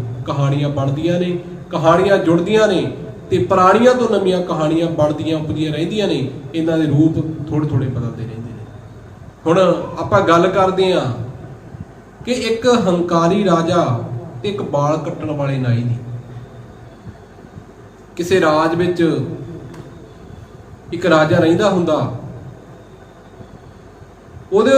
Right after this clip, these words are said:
ਕੋਲ ਜੋ ਵੀ ਨਾਈ ਉਸ ਰਾਜੇ ਦੇ ਬਾਲ ਕੱਟਣ ਜਾਂਦਾ, ਉਹ ਕਦੇ ਉਸ ਰਾਜ ਮਹਿਲ ਤੋਂ ਵਾਪਸ ਨਹੀਂ ਆਉਂਦਾ।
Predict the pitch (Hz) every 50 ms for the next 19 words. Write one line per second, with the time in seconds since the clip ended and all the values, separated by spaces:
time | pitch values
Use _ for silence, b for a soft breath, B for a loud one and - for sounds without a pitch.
0 | 262 262 262 - 214 208 208 214 233 240 226 226 226 226 226 208 185 - - -
1 | - - - - - - - - - - - - - - 160 165 175 190 - -
2 | - 214 190 175 165 170 170 196 202 202 196 175 180 180 170 160 156 156 160 175
3 | 175 185 180 - 151 151 151 160 160 170 165 - 170 160 156 151 143 143 156 165
4 | 165 156 139 123 117 - - - - - - - - - - - - - - -
5 | - - - 196 190 196 196 180 180 180 180 175 - 165 156 147 143 143 151 160
6 | 160 160 160 160 160 147 160 156 - - 160 156 151 147 143 135 135 135 - -
7 | - 143 139 135 120 117 107 -